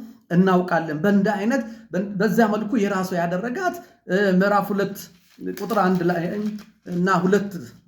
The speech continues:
ላይ እንደሚገልጸውም ደግሞ ሙሽራው የሆነች፣ እንዲሁም ደግሞ እነርሱ ከመከር በኩራት ለሱ እንደሚሰጡ ሁሉ ከምድር ህዝቦች ሁሉ በኩራት አድርጎ ቀድሷት ለራሱ ያደረጋት ህዝቡ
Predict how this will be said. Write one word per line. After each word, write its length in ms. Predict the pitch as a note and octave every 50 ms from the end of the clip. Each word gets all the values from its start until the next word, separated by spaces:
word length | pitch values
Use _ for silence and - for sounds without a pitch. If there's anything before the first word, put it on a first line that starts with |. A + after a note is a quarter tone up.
| _ -
ላይ 180 | - E3 E3 F3+ F#3
እንደሚገልጸውም 800 | F3+ F3 F#3 G#3+ G#3 G3 G3 F#3 F3+ F#3 F3+ F3 - E3+ F3 F3+
ደግሞ 240 | F#3+ G3 F#3+ C4+ E4 F#4 F4+ - - - _ _ _ -
ሙሽራው 680 | F3 A3 C4+ C#4+ C4+ - D4 C4+ B3 A#3 A3 G3+ F#3 F3 E3+ E3+
የሆነች፣ 540 | D#3 E3+ E3+ D#3+ E3+ F3 F#3+ C4+ D4+ C#4+ - - - - _ _ _ _ _ _ _ _ - A#3 - - _ _ _ _ _ _ _ - -
እንዲሁም 400 | A3 G#3+ A#3+ A3 D4 D4 D4+ D#4
ደግሞ 260 | D#4 C#4+ C#4 C#4 F4 F4+ D#4
እነርሱ 380 | C4 C4 C4+ C#4 C#4+ D4 - - F4+ F4+ - -
ከመከር 460 | - - C#4 C4 C4+ C4+ C4+ C4+ C4 B3
በኩራት 420 | G#3 A#3 - - A3 G#3+ F#3+ F3+ E3+
ለሱ 280 | F3 A3 A3+ - - - B3
እንደሚሰጡ 560 | A3+ G3+ G#3 A3+ A3 A#3 B3 A#3 - C#4 C4+ - D4+
ሁሉ 200 | C4+ F#4 F#4+ G4+ G4 F#4 - - - - _ _
ከምድር 380 | - - C#4+ C4+ C#4 C4+ C#4+ -
ህዝቦች 420 | D4 B3+ A3+ A3+ C4 E4+ D4+ - -
ሁሉ 160 | D4 A#3+ G#3+ F#3
በኩራት 440 | - A3 G#3 G#3+ G3+ G3+ G3 G3 G3+
አድርጎ 280 | G3 F3+ A3+ B3+ A#3 E4 E4+ F#4 - - - - _ _ _ _ - G3+ A3+ A#3+ A#3 -
ቀድሷት 640 | - B3+ C4+ A#3+ - - - C#4 A3+ B3 A3 F3+ G#3+
ለራሱ 380 | F#3+ F#3 G#3+ G#3+ G3+ F#3+ F3+ - G3
ያደረጋት 640 | F#3+ F#3 F3+ F#3+ A3+ A3+ B3 A#3+ C4+ C#4 C#4 C4+
ህዝቡ 340 | - C4+ C4+ A#3+ A#3 A#3+ A#3